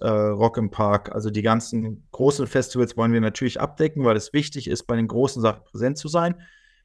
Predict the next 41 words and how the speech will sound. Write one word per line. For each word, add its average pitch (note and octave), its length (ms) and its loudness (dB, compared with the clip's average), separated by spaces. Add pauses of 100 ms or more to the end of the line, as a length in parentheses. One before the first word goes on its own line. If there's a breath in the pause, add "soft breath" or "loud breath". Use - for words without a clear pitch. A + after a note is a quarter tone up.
(120)
Und B2 140 -10
bei A#2 100 6
den A2+ 180 0
kleinen B2+ 400 0
Sachen, C#3+ 680 -6 (260)
irgendwann C#3+ 380 2
muss C3 160 -2
man C3 140 0
dann B2 160 2
ja A#2 160 2
auswählen. G2+ 640 -2 (340)
Und G#2 140 -10
da G#2+ 120 6
versuchen C#3+ 400 -2
wir C3+ 80 0
natürlich B2 380 -2
vor - 220 -2
allem B2+ 320 2
die C3 160 -6
Sachen A2 420 0
zu - 100 -8
machen, G#2+ 260 0
wo G#2+ 100 -6
wir G#2+ 100 0
denken, A2 540 -2 (600)
„Boah, A#2+ 200 6
das A#2+ 240 0
ist A2+ 120 -6
echt - 260 -2
wichtig, A#2+ 340 -4
da G#2+ 160 0
zu - 140 -8
unterstützen.“ G#2 640 -4
Und F#2+ 180 -8
klar, A#2+ 220 4
das A2+ 200 0
waren A2+ 140 2
jetzt G#2+ 220 -2
in G#2 100 -6
diesem A#2 260 -4
Sommer A2 420 0